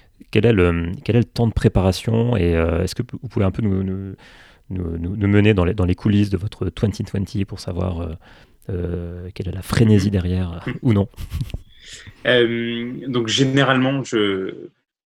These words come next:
Speaker 2: je commence à... Donc, l'épisode sort le vendredi matin,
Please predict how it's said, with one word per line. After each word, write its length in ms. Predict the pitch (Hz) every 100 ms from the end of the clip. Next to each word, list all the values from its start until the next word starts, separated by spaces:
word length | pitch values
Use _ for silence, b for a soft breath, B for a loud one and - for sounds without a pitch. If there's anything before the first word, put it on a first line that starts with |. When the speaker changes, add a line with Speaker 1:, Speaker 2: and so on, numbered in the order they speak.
| _ _
Speaker 2:
je 120 | -
commence 380 | - 131 135 -
à... 640 | 123 113 101 - 64 - 82
Donc, 240 | 131 113
l'épisode 340 | 139 135 131 139
sort 160 | 123
le 100 | 107
vendredi 600 | 98 120 113 107 110 107
matin, 500 | 110 107 - 107 98